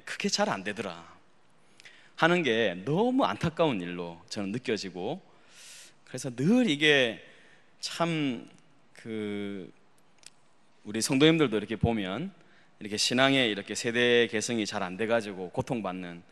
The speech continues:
그런 여러분들을 보면서도 같은 또 심정을 느끼고 좀 그렇습니다.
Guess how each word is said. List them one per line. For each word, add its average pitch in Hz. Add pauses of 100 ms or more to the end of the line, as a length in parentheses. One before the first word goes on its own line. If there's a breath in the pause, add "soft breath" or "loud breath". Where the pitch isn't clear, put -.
(180 soft breath)
그런 131
여러분들을 170
보면서도 113 (600 loud breath)
같은 117
또 95
심정을 98
느끼고 90
좀 98
그렇습니다. 92